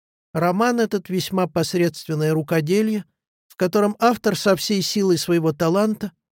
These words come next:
безуспешно тщится придать жизненности героям и сюжету, выбранным не столько по велению его гения,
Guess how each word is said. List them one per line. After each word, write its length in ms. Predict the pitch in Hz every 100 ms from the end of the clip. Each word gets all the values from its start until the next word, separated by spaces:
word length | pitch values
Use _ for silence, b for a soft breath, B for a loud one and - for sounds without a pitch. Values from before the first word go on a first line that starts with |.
| _ _ _ _
безуспешно 840 | 165 196 208 - - 254 226 233 220
тщится 540 | - - 233 - 196
придать 420 | 180 185 175 180
жизненности 720 | 147 175 180 175 170 165 -
героям 500 | 151 165 170 165 143
и 160 | 143 156
сюжету, 600 | - 165 185 254 - 220 _ _ _ _ -
выбранным 560 | 160 220 208 208 208
не 80 | 208
столько 420 | 214 - 240 -
по 140 | 180 180
велению 560 | 170 180 165 156 147
его 240 | 143 147 151
гения, 500 | 147 208 220 214 190